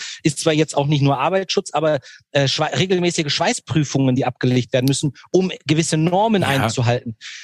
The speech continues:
Speaker 1: Überleg mal, da passiert irgendwas und es ist, es ist, es wird, ähm, festgestellt, dass der, der dort geschweißt hat, gar nicht mehr eigentlich dort hätte schweißen dürfen, weil er
Speaker 2: Genau.
Speaker 1: diese Schweiß-
Speaker 2: Ja.
Speaker 1: äh,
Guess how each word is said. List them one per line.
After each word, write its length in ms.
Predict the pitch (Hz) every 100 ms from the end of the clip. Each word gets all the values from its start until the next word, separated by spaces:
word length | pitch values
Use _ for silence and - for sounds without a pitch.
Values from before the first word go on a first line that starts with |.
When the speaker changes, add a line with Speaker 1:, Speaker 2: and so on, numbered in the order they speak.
| -
Speaker 1:
Überleg 240 | 151 185 185
mal, 80 | 180
da 80 |
passiert 400 | 156 156 - 254
irgendwas 320 | 151 135 151 180
und 140 | 175
es 100 | 165
ist, 180 | 165 -
es 200 | 156 -
ist, 220 | 147 -
es 180 | 147 -
wird, 260 | 160 175 - -
ähm, 520 | 156 147 143 139 135
festgestellt, 640 | 131 214 220 180 - 151 151
dass 220 | 160 -
der, 200 | 160 143 - - -
der 140 | 160 151 -
dort 280 | 147 139 -
geschweißt 500 | 131 - 165 208 -
hat, 120 | 156 _ _ 123
gar 200 | 165 170
nicht 220 | 165 -
mehr 360 | 156 151 147 - _ _ -
eigentlich 460 | 143 147 143 -
dort 260 | - 131 -
hätte 180 | 131 120
schweißen 400 | - 120 117 117
dürfen, 360 | 151 233 120
weil 120 | 113 123
er 40 |
Speaker 2:
Genau. 140 | 135 170
Speaker 1:
diese 140 | 117
Schweiß- 440 | - 170 220 - - - _ -
Speaker 2:
Ja. 160 | 131
Speaker 1:
äh, 200 | 139 135